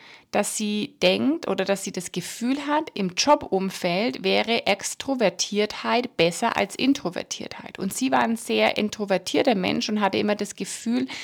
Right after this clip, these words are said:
dass sie nicht richtig gesehen wird, dass sie nicht richtig ernst genommen wird, dass sie nicht gefördert wird,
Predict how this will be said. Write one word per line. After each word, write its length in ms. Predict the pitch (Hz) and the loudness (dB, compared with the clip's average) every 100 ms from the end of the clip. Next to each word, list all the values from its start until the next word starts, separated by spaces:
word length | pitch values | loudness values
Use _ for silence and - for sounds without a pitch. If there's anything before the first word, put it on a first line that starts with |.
| - - | -12 -6
dass 160 | - - | -6 -2
sie 100 | 208 | 0
nicht 240 | 208 208 | 0 -2
richtig 360 | 208 - 190 - | -6 -6 -8 -6
gesehen 520 | 175 - 247 247 233 | -6 -2 0 2 4
wird, 160 | 226 202 | 4 2
dass 120 | 196 | 0
sie 100 | 185 | -6
nicht 200 | 185 - | -6 -8
richtig 360 | 170 180 - | -10 -10 0
ernst 280 | 226 254 - | 2 2 0
genommen 400 | 226 214 208 208 | -2 2 2 2
wird, 160 | 202 196 | 0 0
dass 120 | 185 | -2
sie 100 | 185 | -4
nicht 200 | 175 - | -6 -6
gefördert 640 | 170 - 220 247 247 214 | -10 -2 4 4 4 2
wird, 200 | 202 208 | 2 2